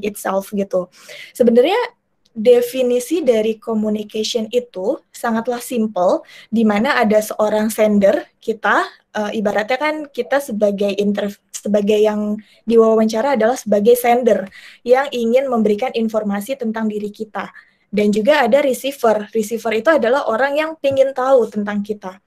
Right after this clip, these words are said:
Jadi di situ kita saling memberikan message, memberikan feedback, sehingga transfer message dan feedback antara satu orang dan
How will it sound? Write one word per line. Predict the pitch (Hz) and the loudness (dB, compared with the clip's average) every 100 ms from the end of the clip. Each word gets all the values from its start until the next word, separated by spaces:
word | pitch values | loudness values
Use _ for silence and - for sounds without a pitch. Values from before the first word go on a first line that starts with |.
| _ _ - | _ _ -2
Jadi | 208 | 0
di | 285 269 | 0 -4
situ | 247 311 | -4 -4
kita | 285 294 | -2 0
saling | 269 220 | 0 2
memberikan | 214 202 208 208 208 | 2 4 2 2 2
message, | 202 208 - 311 330 330 - | 2 2 -2 0 0 -2 -10
memberikan | - 214 214 208 214 | -2 0 2 0 -4
feedback, | 214 226 214 262 320 - - - - | 0 -2 2 2 2 -2 -20 -20 0
sehingga | 233 226 214 208 294 359 370 _ - | 0 2 2 4 2 2 -6 _ -4
transfer | 247 254 339 349 | -2 -2 -2 -2
message | 311 269 277 277 - | 0 2 2 2 0
dan | 226 220 | -2 0
feedback | 233 233 208 247 226 | -2 -2 -2 -2 -2
antara | 220 214 214 | -4 -4 -6
satu | 214 214 - | -8 -8 -4
orang | 220 220 240 | -2 -2 0
dan | 220 | -2